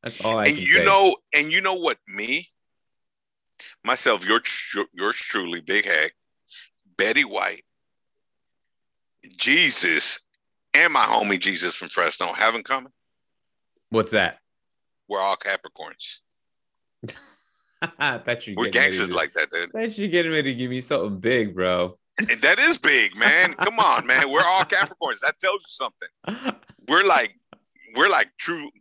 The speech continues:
Speaker 2: true O Gs, man. We're all Capricorns.
Speaker 1: <laughs>
Speaker 2: Betty White, Jesus, Denzel Washington, me.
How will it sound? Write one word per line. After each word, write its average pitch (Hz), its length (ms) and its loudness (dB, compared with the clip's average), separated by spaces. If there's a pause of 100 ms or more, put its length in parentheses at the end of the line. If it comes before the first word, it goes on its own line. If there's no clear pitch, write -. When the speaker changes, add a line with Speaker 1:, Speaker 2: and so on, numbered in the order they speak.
Speaker 2:
true 160 320 2
O 147 120 6
Gs, 143 440 -4
man. 113 320 0 (160)
We're 117 160 0
all 143 260 0
Capricorns. 107 720 -8 (400)
Speaker 1:
<laughs> 196 100 -4
Speaker 2:
Betty 135 260 2
White, 131 440 0 (340)
Jesus, 160 880 -2 (240)
Denzel 156 420 0
Washington, 160 680 -6
me. 160 360 -4